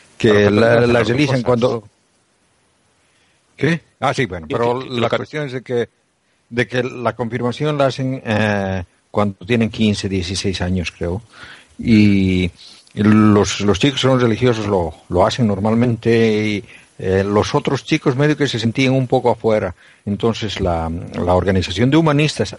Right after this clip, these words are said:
Speaker 1: tiene una confirmación humanista y,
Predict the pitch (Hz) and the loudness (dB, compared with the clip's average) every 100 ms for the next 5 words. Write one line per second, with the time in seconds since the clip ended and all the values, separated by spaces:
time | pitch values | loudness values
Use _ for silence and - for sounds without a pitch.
0 | _ 104 117 135 117 101 - 90 98 104 | _ 0 2 2 0 -2 -6 -8 -6 -8
1 | 107 110 110 101 98 95 90 90 113 104 | -6 -4 -2 -2 -4 -4 -6 -4 0 2
2 | 101 104 - - 107 - _ _ - - | 4 2 0 -4 -4 -4 _ _ -20 -20
3 | - - 127 127 | -20 -6 2 4